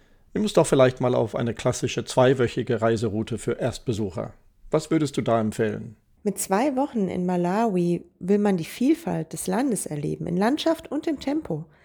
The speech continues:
Speaker 2: Ich würde in Lilongwe starten, weil es zentral liegt, leicht zu navigieren ist und eine einfache Ankunft bietet. Der Flughafen ist ein guter Ausgangspunkt.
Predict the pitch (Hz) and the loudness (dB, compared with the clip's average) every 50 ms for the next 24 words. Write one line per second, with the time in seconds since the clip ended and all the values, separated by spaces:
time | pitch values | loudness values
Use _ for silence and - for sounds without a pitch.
0 | - - - - - - _ - 185 - - 226 269 277 - - 208 208 202 196 | -20 -20 -20 -20 -20 -14 _ -6 -6 0 4 4 4 4 4 2 2 2 2 4
1 | 190 196 196 208 240 254 226 202 180 170 - - - 180 175 190 233 247 - 185 | 4 4 2 2 0 0 2 2 0 0 -2 -4 -2 0 0 0 0 -2 -2 -4
2 | 165 170 170 160 - - - 175 156 - - - 165 165 160 160 160 202 240 226 | -2 -2 -2 -2 -4 -4 -2 -2 -4 -4 -6 -6 -4 -2 -2 0 0 0 0 0
3 | - - - - _ _ _ _ _ _ 175 180 190 233 254 - - - 196 180 | -2 -6 -14 -20 _ _ _ _ _ _ 0 2 2 2 0 -2 -4 -2 0 0
4 | 175 160 160 156 - 185 214 247 269 262 - 220 220 - - - 202 - - 185 | 0 0 -2 -4 -2 -2 0 0 0 -2 -2 -4 -4 -4 -4 -6 -6 -2 -2 0
5 | 190 - - - 202 240 254 - - 220 196 - - 180 196 202 - - 160 156 | 0 0 0 0 0 0 0 0 -2 -4 -2 -2 -4 -4 -4 -4 -4 -4 -6 -6
6 | - - _ - 160 156 - 156 - - _ _ _ - 170 165 - - 240 254 | -6 -10 _ -6 -6 -4 -4 -8 -10 -10 _ _ _ -6 -6 -6 -2 -4 -4 -4
7 | 254 - 220 202 202 - - 190 190 - 175 - - 170 160 160 151 - 196 208 | -2 0 0 0 0 0 -4 -8 -8 -8 -12 -10 -8 -8 -8 -6 -2 -2 -2 -2
8 | 202 - 180 165 165 175 175 - - 156 147 147 147 - - - 156 151 147 147 | -2 -2 -4 -2 -2 -2 -4 -4 -6 -6 -6 -6 -6 -10 -10 -8 -6 -6 -6 -8
9 | - - | -12 -20